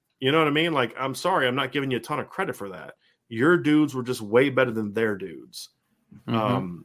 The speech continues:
Speaker 1: so no, it didn't give me confidence that he'll have a decent game plan against Clemson. But I hope he does. I'm, I, I hope he does. I'm, I'm, you know, I, I thought there, <clears throat> there were some things I liked about the game.
Speaker 2: Yeah.
Speaker 1: Ryan and I, you talked about this
Speaker 2: Fir-,
Speaker 1: during the game
Speaker 2: first
Speaker 1: when we
Speaker 2: half
Speaker 1: talked about
Speaker 2: especially.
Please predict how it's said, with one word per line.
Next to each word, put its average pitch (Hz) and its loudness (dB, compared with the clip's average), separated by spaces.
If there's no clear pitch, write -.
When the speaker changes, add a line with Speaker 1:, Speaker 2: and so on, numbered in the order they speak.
Speaker 1:
so 123 4
no, 117 4
it 104 -2
didn't 147 -2
give 131 2
me 123 -2
confidence 123 -2
that 123 -8
he'll 117 -4
have 110 -4
a - -10
decent 110 -6
game 107 -6
plan 98 -12
against 90 -14
Clemson. - -14
But 208 8
I 185 8
hope 190 6
he 123 4
does. 156 2
I'm, 123 -4
I, 131 0
I 117 -6
hope 143 2
he 117 -4
does. 117 4
I'm, 113 -2
I'm, 110 -6
you 123 -2
know, 101 -2
I, 113 -2
I 123 -6
thought - -4
there, 214 0
<clears throat> - -20
there 165 6
were 185 6
some 165 0
things 160 4
I 135 4
liked 123 0
about 123 0
the 113 -8
game. 113 -4
Speaker 2:
Yeah. - 2
Speaker 1:
Ryan 139 6
and 139 2
I, 135 6
you 135 4
talked 147 4
about 123 4
this 147 8
Speaker 2:
Fir-, 135 6
Speaker 1:
during 131 4
the 123 -4
game 139 8
Speaker 2:
first 139 4
Speaker 1:
when 131 6
we 127 8
Speaker 2:
half 127 8
Speaker 1:
talked 131 4
about 123 4
Speaker 2:
especially. 110 -2